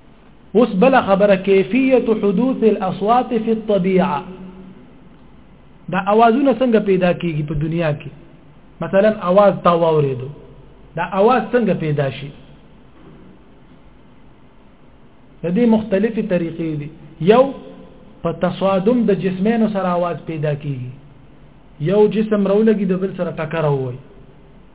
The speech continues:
لکه مثلاً روپۍ ده نه وغورځېده که نه، هغه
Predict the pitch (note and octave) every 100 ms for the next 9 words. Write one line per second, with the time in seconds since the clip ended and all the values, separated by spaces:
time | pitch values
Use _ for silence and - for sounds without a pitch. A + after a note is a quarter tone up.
0 | - - D3 D#3+ D3+ D#3+ F3+ F3+ - -
1 | - - - - - - - - - -
2 | D3 D#3+ G3+ G#3 G3+ A3+ A#3+ A3 A#3 G3
3 | E3+ D3 - - - - - - - -
4 | D3+